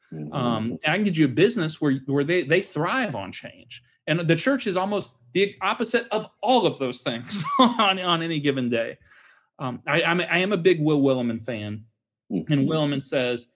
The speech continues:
Speaker 2: he always asks first-year seminary students, "Why, why do you,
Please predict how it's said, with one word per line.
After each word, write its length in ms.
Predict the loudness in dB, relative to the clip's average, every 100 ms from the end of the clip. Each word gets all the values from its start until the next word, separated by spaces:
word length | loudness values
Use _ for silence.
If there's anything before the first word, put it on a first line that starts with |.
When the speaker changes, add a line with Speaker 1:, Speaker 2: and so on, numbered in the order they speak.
| _ _ _ _
Speaker 2:
he 80 | 2
always 280 | 4 4 2
asks 220 | -2 -2
first-year 400 | -2 -2 0 -2
seminary 440 | 0 -2 -2 -2
students, 480 | -4 -4 -2 -4 -6
"Why, 520 | -4 -2 0 -2 -4 -8
why 300 | -4 -2 0
do 80 | 0
you, 280 | 0 -2